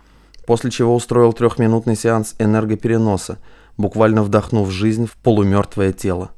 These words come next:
Отдохнул, глядя на порозовевшее лицо контрразведчика, похлопал его по голому плечу.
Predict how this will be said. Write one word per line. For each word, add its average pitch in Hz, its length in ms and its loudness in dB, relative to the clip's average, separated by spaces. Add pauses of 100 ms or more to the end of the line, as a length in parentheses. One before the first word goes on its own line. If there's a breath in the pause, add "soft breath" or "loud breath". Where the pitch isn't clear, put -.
(600 soft breath)
Отдохнул, 101 640 0
глядя 107 320 0
на 107 120 0
порозовевшее 104 640 -2
лицо 101 200 -4
контрразведчика, 98 840 -2 (320 soft breath)
похлопал 113 480 0
его 107 180 0
по 101 160 0
голому 95 340 0
плечу. 95 440 -8